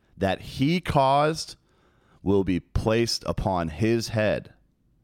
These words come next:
He will bear responsibility for those.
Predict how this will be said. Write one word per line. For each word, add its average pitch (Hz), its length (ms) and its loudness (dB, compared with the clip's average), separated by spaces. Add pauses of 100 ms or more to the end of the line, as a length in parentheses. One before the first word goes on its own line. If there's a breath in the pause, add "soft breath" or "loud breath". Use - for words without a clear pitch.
(1800)
He 110 240 0
will 123 160 2
bear 104 240 2
responsibility 95 920 0
for 82 180 -4
those. 69 480 -4